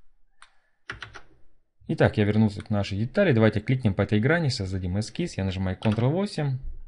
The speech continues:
Запускаем команду окружность. Создаём окружность. Из точки начала координат, вот я создал произвольно,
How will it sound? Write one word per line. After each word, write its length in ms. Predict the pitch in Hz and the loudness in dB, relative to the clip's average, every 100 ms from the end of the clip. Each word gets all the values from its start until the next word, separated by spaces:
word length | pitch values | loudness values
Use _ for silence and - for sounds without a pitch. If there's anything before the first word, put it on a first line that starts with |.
| - - - | -16 -16 -8
Запускаем 580 | 113 147 185 - 143 | -4 -4 -4 0 2
команду 360 | - 117 110 101 | 4 4 4 4
окружность. 640 | 104 104 98 143 190 - - - - | 2 0 0 0 -4 -10 -20 -20 -12
Создаём 420 | - 110 120 104 | -4 2 4 4
окружность. 560 | 101 110 104 120 - - _ _ _ _ _ _ - | 2 0 2 0 -2 -20 _ _ _ _ _ _ -10
Из 80 | 151 | -8
точки 320 | - 147 - | 0 -2 2
начала 320 | 117 110 107 | 0 2 2
координат, 580 | 101 110 113 143 175 175 - _ | 2 0 2 2 0 -2 -10 _
вот 180 | 98 92 | -8 -6
я 60 | 95 | -6
создал 360 | 120 131 196 | -2 2 2
произвольно, 600 | 202 143 113 113 101 87 | 4 2 4 4 4 2